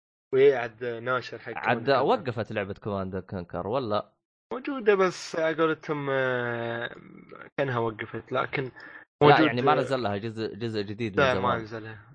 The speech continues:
Speaker 1: ما نزلها. موجود مثل است-، لعبة في الويب سايت.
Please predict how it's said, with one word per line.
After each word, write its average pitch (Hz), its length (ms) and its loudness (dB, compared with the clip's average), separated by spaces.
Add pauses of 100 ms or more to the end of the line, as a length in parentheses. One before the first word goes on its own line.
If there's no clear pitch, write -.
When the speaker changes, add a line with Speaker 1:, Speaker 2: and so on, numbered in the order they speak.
Speaker 1:
ما 131 180 -4
نزلها. 110 360 -10
موجود 139 580 0 (260)
مثل 160 240 -2
است-، 135 540 0 (300)
لعبة 135 340 0
في - 120 -8
الويب 120 380 0
سايت. 143 440 -4